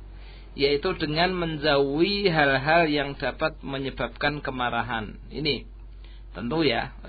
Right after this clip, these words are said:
kabeh wong ngerti nek iki. Menjauhi hal-hal yang dapat menyebabkan kemarahan. Dan kita tahu, kita merasa, eh, apa yang membuat kita marah, itu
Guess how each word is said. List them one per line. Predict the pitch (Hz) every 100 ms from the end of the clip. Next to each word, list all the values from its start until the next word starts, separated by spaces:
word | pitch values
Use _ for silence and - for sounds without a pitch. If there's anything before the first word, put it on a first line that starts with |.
| -
kabeh | - 117 117
wong | 143 165
ngerti | 135 160 143
nek | 113 117
iki. | 113 113 - - - - -
Menjauhi | 131 131 123 117 156 190 175
hal-hal | 143 131 120 147 175 156
yang | 131 151 170 170 - - - -
dapat | 131 127 120 151 147
menyebabkan | 120 127 120 117 120 - - 139 143
kemarahan. | 143 120 113 110 101 117 101 110
Dan | 160 170
kita | 226 233
tahu, | 240 226 196 220 - - - - - - - - -
kita | 190 214 233
merasa, | 214 180 208 170 147 170 - - - - - - - -
eh, | 127 139 139 - - - - - - - -
apa | 175 175 202 196 190
yang | 190
membuat | 190 185 165 180 -
kita | 190 180 180
marah, | 180 165 147 147 - -
itu | 196